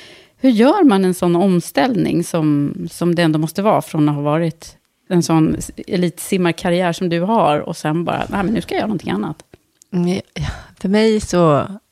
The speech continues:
Speaker 2: ja, men jag tror att det är viktigt. Det tar ju tid. Det tar
Speaker 1: Mm.
Speaker 2: jättelång tid att gå från någonting som man har gjort sedan man är liten, så också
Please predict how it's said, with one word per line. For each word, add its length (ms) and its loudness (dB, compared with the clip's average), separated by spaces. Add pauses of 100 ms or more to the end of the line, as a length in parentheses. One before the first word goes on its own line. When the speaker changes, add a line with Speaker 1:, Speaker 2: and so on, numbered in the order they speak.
(320)
Speaker 2:
ja, 60 0
men 100 4
jag 80 4
tror 100 2
att 60 0
det 80 -2
är 40 2
viktigt. 280 -4
Det 80 0
tar 180 4
ju 60 4
tid. 320 0 (180)
Det 80 -10
tar 100 2
Speaker 1:
Mm. 160 4
Speaker 2:
jättelång 260 -2
tid 200 -4
att 100 0
gå 140 2
från 160 -4
någonting 360 -2
som 160 -2
man 120 2
har 120 4
gjort 240 0
sedan 100 -2
man 140 0
är 60 0
liten, 600 2 (220)
så 280 -2 (120)
också 460 -2